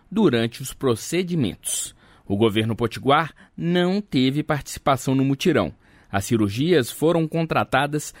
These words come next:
pela Prefeitura de Parelhas. A clínica que atendeu os pacientes foi a Oculare Oftalmologia Avançada de Pernambuco. No final de setembro, quarenta e oito pessoas participaram do mutirão na maternidade Graciliano Lordão.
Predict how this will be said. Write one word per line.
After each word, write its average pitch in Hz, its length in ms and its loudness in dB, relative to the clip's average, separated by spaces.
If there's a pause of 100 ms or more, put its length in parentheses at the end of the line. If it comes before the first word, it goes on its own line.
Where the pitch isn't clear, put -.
(300)
pela 180 320 4
Prefeitura 160 680 -2
de 156 100 -4
Parelhas. 131 960 -2 (280)
A 190 120 -4
clínica 143 560 0
que 123 100 0
atendeu 117 340 0
os 120 120 -4
pacientes 131 840 -2 (140)
foi 196 240 2
a 135 100 4
Oculare 156 960 2
Oftalmologia 147 960 2
Avançada 143 680 0 (240)
de 170 100 -2
Pernambuco. 135 840 0 (400)
No 120 160 4
final 110 380 2
de 107 120 -8
setembro, 208 680 0
quarenta 170 480 0
e 160 60 0
oito 135 240 -2
pessoas 156 480 -2
participaram 156 760 0
do 143 120 -4
mutirão 139 500 0
na 139 100 0
maternidade 123 720 0
Graciliano 143 840 -2
Lordão. 104 580 0